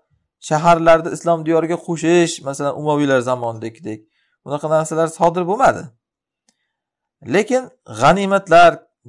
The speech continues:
va yurish jihodlar, kofirlarga shikast yetkazishlar,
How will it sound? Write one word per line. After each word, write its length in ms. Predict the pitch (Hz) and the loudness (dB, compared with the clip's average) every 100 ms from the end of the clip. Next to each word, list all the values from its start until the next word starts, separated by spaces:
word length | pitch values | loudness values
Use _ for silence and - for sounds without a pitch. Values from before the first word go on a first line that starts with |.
| - | -12
va 180 | 147 160 | -6 -4
yurish 340 | 156 180 147 135 | -4 -4 -6 -8
jihodlar, 560 | 156 180 175 165 170 151 - | -2 -2 4 6 6 4 -4
kofirlarga 560 | 151 139 139 143 139 143 | -2 -2 -2 -6 -6 -6
shikast 300 | - 156 147 | -4 -4 -4
yetkazishlar, 640 | 135 - 135 - 139 | -12 -14 -14 -6 -4